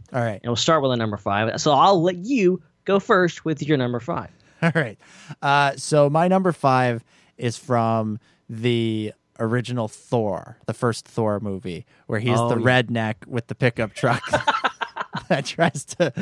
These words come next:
Speaker 1: tries to move Thor's hammer. Um, this one's kinda special for me 'cause it was the, Thor was the first M C U movie that I saw in the theaters. I'd missed all of
Speaker 2: Oh,
Speaker 1: them up
Speaker 2: yeah.
Speaker 1: until that point. And it was just right around the s-, the same time I was really sort of getting into,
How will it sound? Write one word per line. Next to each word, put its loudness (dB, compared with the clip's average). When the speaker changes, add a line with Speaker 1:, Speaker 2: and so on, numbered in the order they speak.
Speaker 1:
tries 2
to 0
move 0
Thor's -2
hammer. -4
Um, 2
this 4
one's 2
kinda 2
special 0
for -2
me 0
'cause -4
it -2
was -6
the, -2
Thor 4
was 2
the 0
first -4
M -6
C -10
U -4
movie -6
that -8
I -8
saw -2
in -4
the -8
theaters. -4
I'd -8
missed -10
all -2
of 0
Speaker 2:
Oh, -2
Speaker 1:
them 0
up -2
Speaker 2:
yeah. -2
Speaker 1:
until -2
that -4
point. -2
And 0
it -4
was 0
just 2
right 6
around 4
the -4
s-, -10
the -8
same -4
time -4
I -4
was -10
really -4
sort -6
of -16
getting 0
into, -4